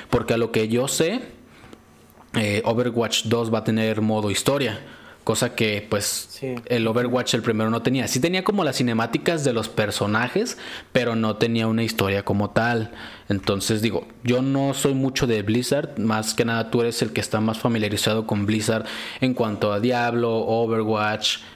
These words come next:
Speaker 1: eh, el WoW y todas esas madres. Yo, la verdad, no,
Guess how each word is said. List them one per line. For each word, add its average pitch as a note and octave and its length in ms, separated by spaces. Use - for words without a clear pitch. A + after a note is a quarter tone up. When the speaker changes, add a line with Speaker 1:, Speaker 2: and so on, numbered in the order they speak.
Speaker 1:
eh, G2+ 380
el G#2+ 100
WoW A#2 560
y A2 80
todas A2 240
esas B2 120
madres. C3+ 380
Yo, A2+ 200
la A#2 80
verdad, G#2+ 160
no, A2 160